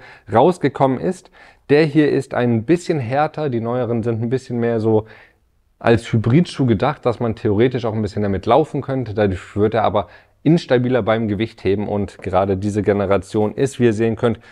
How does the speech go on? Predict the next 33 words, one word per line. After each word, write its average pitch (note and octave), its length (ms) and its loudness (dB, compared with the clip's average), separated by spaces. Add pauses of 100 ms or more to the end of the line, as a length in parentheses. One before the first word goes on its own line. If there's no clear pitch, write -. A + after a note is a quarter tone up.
(120)
schön D#3 320 2
flach C3+ 320 0
in C3+ 160 -4
der A#2+ 80 4
Sohle. A#2 340 0
Das G2+ 240 -2
heißt, G#2 260 -4 (300)
man G#2 140 -4
kann A#2+ 240 -6
auch A2 180 -4
beim G#2 220 -4
Gewichtheben G#2 580 -2
super A#2 320 0
gut G#2+ 300 -2 (240)
damit G#2 260 -2
arbeiten. G#2 460 -2
Man G2 160 -4
hat G#2+ 100 -8
einen G#2 160 -6
festen A2 460 -4
Stand G2 400 -2
und G2 320 -6
da F#2+ 120 2
ziehe A2+ 220 -2
ich G2 140 -6
den G#2 220 2 (260)
sehr, B2+ 320 4
sehr C3 160 6
gerne A#2+ 340 4
an. A2 220 0
Der G2+ 180 2
ist, A2 300 -6 (160)
ja, E2 220 -2